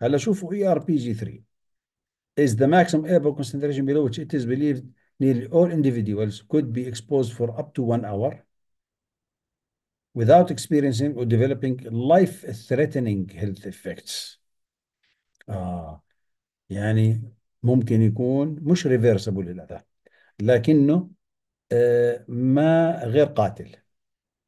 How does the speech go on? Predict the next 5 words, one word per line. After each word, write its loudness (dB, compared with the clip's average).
لايف -2
ثريتنينج 0
يعني -6
بيهدد -2
حياة -2